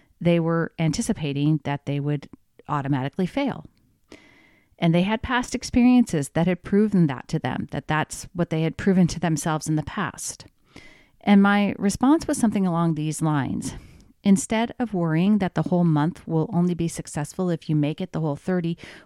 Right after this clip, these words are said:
why not commit to the drier month with your intention to be alcohol-free most, if not all, except for that one predetermined date, and choose ahead of time, even for that day, how much you'll drink. Make a plan.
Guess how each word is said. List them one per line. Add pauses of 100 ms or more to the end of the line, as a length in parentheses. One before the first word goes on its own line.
why
not
commit
to
the
drier
month (320)
with
your
intention
to
be (300)
alcohol-free (140)
most,
if
not
all,
except
for
that
one
predetermined
date, (460)
and
choose
ahead
of
time,
even
for
that
day,
how
much
you'll
drink.
Make
a
plan.